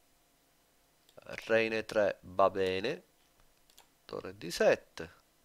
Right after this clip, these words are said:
Eh, scusate. Scusate. "In a moment, please." Ma la semplice alfiere F tre non vince?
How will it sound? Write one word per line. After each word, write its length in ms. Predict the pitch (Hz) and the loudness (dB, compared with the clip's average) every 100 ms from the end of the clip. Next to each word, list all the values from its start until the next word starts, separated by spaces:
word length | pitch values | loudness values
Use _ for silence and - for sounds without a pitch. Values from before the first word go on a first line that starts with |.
| _ _ _ _ _ _ _ _ _ _ _ _ _ _ _ _ _ _ _ _ _ _ _ _ _ | _ _ _ _ _ _ _ _ _ _ _ _ _ _ _ _ _ _ _ _ _ _ _ _ _
Eh, 160 | - - | -6 -6
scusate. 560 | - 101 92 82 87 - - _ _ _ - | -8 -4 -2 -2 -4 -6 -20 _ _ _ -18
Scusate. 680 | - - - 71 67 - - _ _ _ _ _ - - - _ _ _ _ _ _ _ - | -16 -10 -2 -2 -2 -10 -20 _ _ _ _ _ -20 -20 -20 _ _ _ _ _ _ _ 8
"In 180 | 123 127 | 8 10
a 40 | |
moment, 420 | 117 98 95 92 | 8 6 4 -4
please." 420 | - 95 85 - - - - - - _ - - - - _ | -8 -6 -2 -2 -4 -14 -20 -20 -20 _ -20 -20 -20 -20 _
Ma 120 | 131 165 | 6 10
la 100 | 185 | 12
semplice 340 | 285 240 151 | 10 8 8
alfiere 340 | 123 - 185 | 8 8 8
F 180 | - 120 104 | 8 6 6
tre 440 | 101 104 87 - _ _ _ | 10 10 6 -2 _ _ _
non 240 | 139 131 | 2 2
vince? 500 | 117 139 170 - 117 | 4 2 2 0 -2